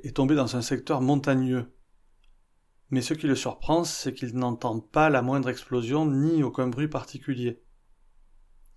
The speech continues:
Le gendre de monsieur et madame U pense que l'explication sera le lendemain dans les journaux. On va entendre parler de cette lumière qui a traversé le ciel et,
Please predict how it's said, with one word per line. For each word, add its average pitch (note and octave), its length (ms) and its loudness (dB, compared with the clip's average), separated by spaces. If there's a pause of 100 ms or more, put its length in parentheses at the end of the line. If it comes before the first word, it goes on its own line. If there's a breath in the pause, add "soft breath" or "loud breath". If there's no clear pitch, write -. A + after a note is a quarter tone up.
(420)
Le C3 140 2
gendre D#3+ 260 2
de A#2+ 100 -2
monsieur C#3 300 0
et C#3 40 4
madame B2+ 440 4
U F#3 180 -4
pense C#3 240 2
que B2+ 100 -6
l'explication B2+ 600 -2
sera C3+ 240 -2
le B2 80 2
lendemain C3 380 0
dans C3+ 100 2
les B2 100 0
journaux. C#3+ 520 0 (680 soft breath)
On A#2+ 120 -4
va B2+ 120 4
entendre C3 340 4
parler C#3+ 480 2 (480 soft breath)
de B2 120 -2
cette C3+ 260 -2
lumière C3+ 320 2
qui C#3+ 100 -2
a B2 40 4
traversé B2 420 -4
le C3 80 0
ciel C3+ 340 0
et, A2+ 200 -2